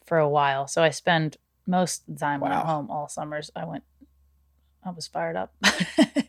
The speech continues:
Speaker 2: Yeah, and in, is that intentional when you surf against Carissa or anyone else? Are you, "I wanna get the first wave, I wanna set the pace"?
Speaker 1: Um, if you asked Mike that, <laughs> he would say,
Speaker 2: <laughs>
Speaker 1: "Ideally, you set the pace, you get the first wave." I think with Carissa, too,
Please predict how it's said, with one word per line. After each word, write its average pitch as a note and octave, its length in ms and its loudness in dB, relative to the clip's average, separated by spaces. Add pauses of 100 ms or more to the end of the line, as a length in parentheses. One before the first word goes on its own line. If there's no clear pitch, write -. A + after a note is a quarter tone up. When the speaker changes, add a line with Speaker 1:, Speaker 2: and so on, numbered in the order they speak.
Speaker 2:
Yeah, B2 320 12
and D#3+ 140 12
in, E3 220 10 (200)
is C#3 120 10
that F#3 240 12
intentional C#3+ 640 8
when C3 120 10
you A#2+ 80 8
surf A#2+ 300 4
against A#2 300 2
Carissa A2+ 400 4
or A2 60 4
anyone G#2+ 300 4
else? G#2 280 4
Are G2 100 2
you, F#2+ 380 4
"I F#2 100 8
wanna F#2 180 8
get F2 120 0
the - 40 -14
first - 280 -4
wave, E2+ 200 2
I E2+ 40 2
wanna E2 180 2
set - 240 -2
the - 60 -20
pace"? - 440 -8 (580)
Speaker 1:
Um, C#4 640 10 (840)
if - 180 0
you G#3 120 4
asked G#3+ 320 6
Mike G3 400 4
that, D4+ 320 8
<laughs> - 20 8
he A#3 340 12
would A#3+ 200 12
say, G#3+ 360 12
Speaker 2:
<laughs> G3 160 12
Speaker 1:
"Ideally, G3+ 460 10
you F#3+ 220 4
set F3+ 240 6
the F#3 80 4
pace, F3+ 360 8
you F#3 60 -2
get F3+ 140 2
the E3+ 80 -6
first E3 320 2
wave." E3 320 6
I G3 100 12
think B3+ 240 6
with C#4 160 8
Carissa, F#3 540 4
too, - 100 2